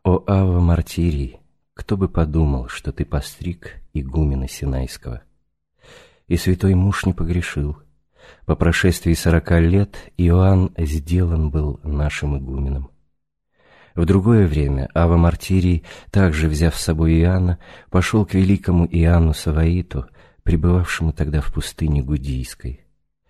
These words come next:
Увидев их, старец встал, налил воды, умыл ноги Аве Иоанну и облобызал его руку, Аве же Мартирию ног не умывал.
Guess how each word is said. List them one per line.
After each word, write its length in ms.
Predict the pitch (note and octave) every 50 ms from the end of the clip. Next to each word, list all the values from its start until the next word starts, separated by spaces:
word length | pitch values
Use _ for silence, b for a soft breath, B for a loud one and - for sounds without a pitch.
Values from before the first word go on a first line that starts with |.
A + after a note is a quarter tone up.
| B B B B
Увидев 520 | B D#2+ E2 E2 F2+ F2 D#2 E2 - - E2
их, 200 | E2 - - -
старец 380 | - - - E2+ D#2 D2+ D2
встал, 440 | - - - - G2 G2 G2 F#2 - B B B B B B
налил 440 | E2+ E2+ E2 E2+ D#2+ E2 D#2 D2+ C#2+
воды, 480 | C#2 D2+ D2 D2 D2 F2+ G2 G#2 G#2 b b b b b b -
умыл 420 | G#2+ G#2 G2 G2 G2+ G2 F2+ F2+ F2
ноги 480 | F2+ F2+ F#2 F2+ D#2+ C#2+ D2+ D2+ D2 -
Аве 340 | - D#2+ E2 D#2 D2+ D2+ D2
Иоанну 640 | - - D#2 D2 D2+ D#2 D#2+ E2 E2 D2+ C#2+ C2+ B1
и 200 | - - - D2+
облобызал 640 | C#2+ C#2 C#2+ D2+ D2+ C#2+ D2+ C#2+ C#2+ D2+ D#2+ D#2+ D2+
его 300 | C#2 C#2 C#2+ C#2+ C#2+ D2
руку, 480 | D2 E2+ F#2 - - - A#1 - - _ _ _ _ _ _ _ _ -
Аве 220 | - D2+ C#2+ C#2+ C#2
же 120 | C2+ C#2+
Мартирию 600 | C#2 C#2+ - - - - F#2 F#2 E2+ C#2+ C2 B1 b b b b b b -
ног 360 | F2 D#2+ D#2+ D#2+ - - -
не 100 | D2+ D2+
умывал. 520 | D2+ D2 D2+ D2+ C2+ C#2+ C2+ C#2 C#2 -